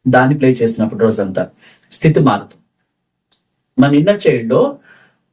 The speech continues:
మనలోని గొప్ప ఆత్మకి ఎప్పుడు కూడా మనం లాస్‌ని చూపిస్తున్నాం, బాధను చూపిస్తున్నాం, ఎవరో మోసం చేశారని చూపిస్తున్నాం, ఈ ప్రపంచం నాకు నచ్చలేదు,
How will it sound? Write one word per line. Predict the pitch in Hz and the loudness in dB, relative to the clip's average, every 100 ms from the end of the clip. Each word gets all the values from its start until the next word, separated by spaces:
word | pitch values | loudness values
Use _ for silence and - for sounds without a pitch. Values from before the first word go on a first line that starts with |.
| - | 0
మనలోని | 151 165 220 214 | 2 4 2 2
గొప్ప | 170 160 - | 2 2 2
ఆత్మకి | 160 160 - 147 156 | 2 2 -2 -2 -2
ఎప్పుడు | - 196 | 0 0
కూడా | 196 170 | 2 2
మనం | 165 143 131 | 2 0 2
లాస్‌ని | 147 180 208 196 | 2 0 -4 -4
చూపిస్తున్నాం, | 160 139 135 143 160 220 | -2 -2 -2 0 0 2
బాధను | - 160 208 | 2 2 0
చూపిస్తున్నాం, | 208 156 139 135 160 180 | -2 -2 -4 -2 0 2
ఎవరో | 160 156 | 2 2
మోసం | 147 160 214 202 | 2 2 0 -2
చేశారని | 185 170 151 | 0 0 0
చూపిస్తున్నాం, | 143 131 131 156 175 269 - - _ | -2 -4 -2 2 2 0 -6 -20 _
ఈ | 156 | 0
ప్రపంచం | 160 156 208 202 | 2 0 -2 -2
నాకు | 170 156 | 0 0
నచ్చలేదు, | 147 143 170 156 196 302 | -2 0 2 2 0 -6